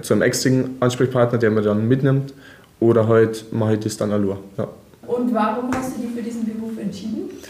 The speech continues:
Speaker 1: Ähm, ich habe ein Praktikum dafür gemacht, das war nur in der Schule und das hat mir gut gefallen und ich wollte was Praktisches machen, das einfach auch körperlich nicht komplett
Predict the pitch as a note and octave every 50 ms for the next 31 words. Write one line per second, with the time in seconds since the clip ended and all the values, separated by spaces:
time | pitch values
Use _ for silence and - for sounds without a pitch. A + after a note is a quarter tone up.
0 | - - - - - C3 B2+ B2 B2 A#2+ A#2 A#2+ A2+ - B2+ A2+ A2+ G#2+ G#2+ A2+
1 | B2+ - - D3 - D#3 D3 D3 C#3+ C#3+ D3+ D3+ D#3+ E3 D#3+ - - - - -
2 | - - - - - - C3 A#2 A2+ A#2+ A#2 A#2 A2+ A2 G#2+ G#2+ G#2 - - C#3
3 | D#3 E3+ E3 - - - - - - - - - B2 A#2+ B2 A#2+ B2+ B2+ B2+ B2
4 | A#2 A#2+ B2+ A#2+ B2 - - C3 D3 E3 E3 - - - A#2+ A#2+ A#2+ A#2+ A#2 B2
5 | B2 B2 A#2+ A2 - - - - B2+ B2+ C3 - C#3+ C#3 - - D3 C#3+ C3+ C#3
6 | C3 A#2+ A2+ A2+ - - A#2+ A#2 B2 A#2+ A#2+ - - - - - - - - -
7 | - - - B2 A#2+ - - - - - C#3 C#3 C#3 D#3 D3 D3 D3 D3 - -
8 | - - - - - B2+ B2+ B2+ B2+ B2+ - - - - - - - - - -
9 | - C3+ C#3+ C#3+ D#3 C#3+ C#3+ C#3+ - - -